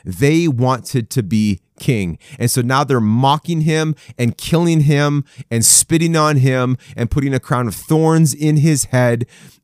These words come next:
beating him with his, uh, a, a stick called his reed. And now they put this sign above Jesus, who's l-, nailed on the cross. He's bleeding. He's in agony. He's dying a slow, agonizing death.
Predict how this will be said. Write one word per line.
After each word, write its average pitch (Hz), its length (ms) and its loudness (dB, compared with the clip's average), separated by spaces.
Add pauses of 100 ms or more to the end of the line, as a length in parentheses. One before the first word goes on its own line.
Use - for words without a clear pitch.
(160)
beating 165 340 2
him 151 260 2
with 135 180 -2
his, 120 240 -2
uh, 107 220 -2 (280)
a, 107 100 -4
a - 40 0
stick - 500 -2
called 131 360 -2
his 110 200 -2
reed. 135 440 0 (260)
And 123 160 2
now 135 180 2
they 160 140 0
put - 220 -2
this 147 160 0
sign 131 480 0
above 117 400 -2
Jesus, 156 580 0 (200)
who's 117 280 0
l-, 120 380 -2 (260)
nailed 151 640 0 (140)
on 151 260 0
the 165 80 -2
cross. 117 540 -2 (260)
He's 110 260 0
bleeding. 160 760 0 (200)
He's 123 300 0
in 113 220 0
agony. 151 720 0 (200)
He's 113 320 0
dying 147 540 0
a - 180 -2
slow, 147 680 0
agonizing 147 720 0
death. 101 360 -2